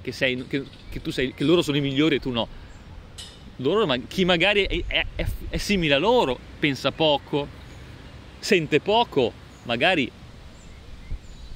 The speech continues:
si adatta più facilmente e quindi ha più possibilità di andare avanti, di so-, di sopravvivere.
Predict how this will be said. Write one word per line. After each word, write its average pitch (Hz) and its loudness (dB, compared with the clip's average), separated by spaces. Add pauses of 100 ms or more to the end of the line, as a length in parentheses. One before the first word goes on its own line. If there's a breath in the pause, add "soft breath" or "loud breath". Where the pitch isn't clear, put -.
(540)
si - -6
adatta 143 4
più 123 0
facilmente 131 0
e 104 -4
quindi 127 0
ha 117 0
più 117 -6
possibilità 123 -2
di 117 0
andare 107 0
avanti, 101 -4 (300)
di - -8
so-, 160 -4
di 160 2
sopravvivere. 143 2